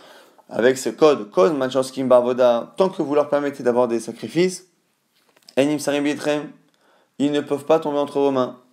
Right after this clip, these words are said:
Les Machash et Shelo Dinarim Bekufa, donc quand même on compris, lorsqu'on leur, on leur donne l'argent le lendemain, et Alou Lahem Hazir, ils leur ont donné un Hazir, un cochon. Kevan Shigia La Chatzia Choma, Naat Sipona Bachoma. On dit que lorsqu'il est rentré dans la muraille, on dit que c'est comme s'il s-, il s'accrochait,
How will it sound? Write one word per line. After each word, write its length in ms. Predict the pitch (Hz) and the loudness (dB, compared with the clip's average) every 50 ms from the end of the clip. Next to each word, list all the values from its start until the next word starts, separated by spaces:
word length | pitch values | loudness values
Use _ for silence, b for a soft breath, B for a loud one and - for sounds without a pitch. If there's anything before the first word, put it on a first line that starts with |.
| B B B B B B B B | B B B B B B B B
Les 40 | - | -4
Machash 380 | 110 110 107 - 143 160 156 156 | -2 -2 0 2 2 0 2 0
et 80 | 156 | -4
Shelo 280 | 156 - 147 131 151 147 | -4 -4 -4 -2 -2 -2
Dinarim 360 | 135 135 135 127 135 139 131 | -2 0 -2 0 0 0 -2
Bekufa, 440 | 120 117 117 - 101 - 127 143 147 | -4 -4 -6 -8 -4 0 0 0 0
donc 100 | 131 120 | 0 -6
quand 100 | 117 113 | -6 -4
même 120 | 123 127 | -4 -2
on 40 | 123 | -4
compris, 600 | 120 - 107 104 - - 156 165 185 - - - - | -4 -6 -10 -10 -4 -2 -2 -2 -2 -4 -10 -16 -8
lorsqu'on 320 | - 110 113 - - 117 | -8 -8 -8 -8 -6 -4
leur, 160 | 117 113 - - - | -4 -4 -4 -4 -4
on 240 | 110 107 - 107 110 | -4 -4 -2 0 0
leur 160 | 110 107 113 | 0 0 0
donne 100 | 127 131 | 0 0
l'argent 300 | 131 123 117 117 120 113 | 0 0 0 0 -4 -4
le 100 | 107 101 | -2 -4
lendemain, 480 | 98 98 98 107 123 143 156 - - b b b b b b | -4 -4 -4 -2 -2 -2 -2 -4 -8 b b b b b b
et 20 | 104 | -2
Alou 180 | 101 120 139 | 0 0 2
Lahem 300 | 143 143 135 131 147 151 147 - | 2 2 0 0 0 -4 -6 -6
Hazir, 360 | - 147 131 123 135 127 110 110 | -6 -6 -4 -2 -4 -4 -4 -4
ils 80 | 113 | -2
leur 160 | 117 120 117 | -2 -2 0
ont 100 | 127 127 | -2 -4
donné 300 | 123 120 123 131 143 151 | -2 -4 -4 -2 -2 -2
un 320 | - 135 131 135 135 135 B B B B B B B - - | -2 0 0 -2 -2 -6 B B B B B B B -8 -2
Hazir, 240 | 131 131 120 135 135 | -2 0 0 0 -4
un 40 | 127 | -6
cochon. 380 | 127 - 117 - - 98 95 | -6 -8 -12 -10 -8 -10 -10
Kevan 380 | 92 - - 101 104 127 139 139 | -10 -10 -8 -4 -4 -2 -4 -4
Shigia 340 | 135 - 117 104 107 123 123 | -8 -10 -10 -4 -2 0 0
La 80 | 120 | 0
Chatzia 340 | 120 - 110 107 - 135 131 | -2 -6 -10 -10 -6 -6 -6
Choma, 440 | 131 - 117 123 127 120 120 120 - | -4 -4 -4 0 0 0 0 -2 -6
Naat 300 | 104 110 - 131 143 139 | -8 -6 -2 -2 -4 -4
Sipona 420 | - - 117 - 110 113 120 135 131 | -6 -12 -12 -6 -4 -2 0 0 0
Bachoma. 600 | 117 113 107 - - 110 120 120 101 92 - b b b b b b b b b b _ | -2 -2 -6 -4 -6 -4 -2 -2 -4 -4 -6 b b b b b b b b b b _
On 80 | 104 104 | -12 -10
dit 240 | 110 127 131 131 131 | -8 -8 -8 -10 -10
que 160 | - 110 98 104 - | -12 -12 -12 -10 -4
lorsqu'il 480 | 117 135 139 139 - - - 127 117 | 0 0 0 0 -2 -10 -10 -6 -2
est 60 | 113 117 | -2 -2
rentré 400 | 98 113 113 - - 143 143 131 | -2 -4 -8 -8 -6 -4 -4 -2
dans 100 | 117 110 | -2 -4
la 100 | 107 107 | -4 -4
muraille, 340 | 107 107 110 135 143 143 127 | -6 -4 0 0 0 0 0
on 60 | 117 | -4
dit 80 | 113 110 | -10 -12
que 60 | - | -12
c'est 120 | - 104 | -14 -8
comme 160 | - 139 139 | -8 -8 -8
s'il 160 | 135 - - 104 | -8 -10 -12 -12
s-, 200 | - - - - | -12 -12 -14 -14
il 80 | - - | -14 -8
s'accrochait, 680 | - 120 117 - - 131 120 120 - 147 139 117 107 | -6 -6 -6 -6 -6 -8 -8 -6 -4 -4 -4 -4 -6